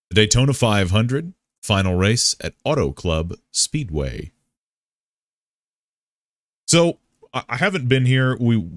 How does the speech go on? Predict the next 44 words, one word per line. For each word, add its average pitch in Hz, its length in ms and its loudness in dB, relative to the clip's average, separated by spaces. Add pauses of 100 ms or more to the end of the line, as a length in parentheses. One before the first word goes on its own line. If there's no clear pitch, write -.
(140)
I 107 60 -6
just 101 260 -2
didn't 117 160 2
have 95 180 2
time 90 280 0
last 82 260 0
week 87 140 0
to - 80 -14
get 85 120 0
an 80 80 -4
episode 80 440 -2
in, 78 180 -2
so 80 160 -4
I 80 40 -4
didn't 80 180 -4
get 80 140 -6
to - 60 -6
talk 85 240 -4
about, 80 440 -6
uh, 78 60 -6
a 76 100 -10
couple - 280 -8
of 82 60 -2
these 78 240 -4
things 78 560 -4 (160)
last 104 400 0
week, 85 340 -4
but, 82 200 -4 (120)
um, 73 400 -8
you - 60 -20
know, 73 120 -10
here 82 120 -6
we 80 140 -4
are 78 160 -6
doing 80 220 -6
them 78 120 -6
now 85 280 -2 (100)
on, 78 380 -6 (680)
uh, 78 360 -16
February 127 580 2
twenty-seventh, 117 920 -2
two 82 160 -8
thousand 78 340 -4
twenty-three. 85 560 -6